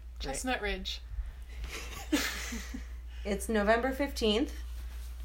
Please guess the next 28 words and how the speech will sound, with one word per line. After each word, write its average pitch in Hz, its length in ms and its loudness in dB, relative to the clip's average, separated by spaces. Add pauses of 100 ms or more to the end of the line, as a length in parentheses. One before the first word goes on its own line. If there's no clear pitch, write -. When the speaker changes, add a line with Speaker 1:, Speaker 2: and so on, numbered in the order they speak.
(200)
Speaker 1:
Lauren 202 440 6
just 196 220 2
got 190 200 8
done 180 260 4
with 180 200 0
what 180 300 4 (220)
was 175 260 0
formerly 185 500 2
called 165 460 4
the 165 60 0
Board 160 420 2
Fellows 151 480 2
meeting. 147 420 -2 (840)
And 170 240 4
so 175 140 -2
we're 165 100 0
gonna 175 120 0
start 170 240 0
this 214 120 -4
podcast. 311 640 4 (1700)
Lauren, 262 440 2
what 311 280 2
is 330 360 0
the 339 100 -2
Board 311 520 2
Fellows 320 500 2
now 311 240 6
called? 311 760 4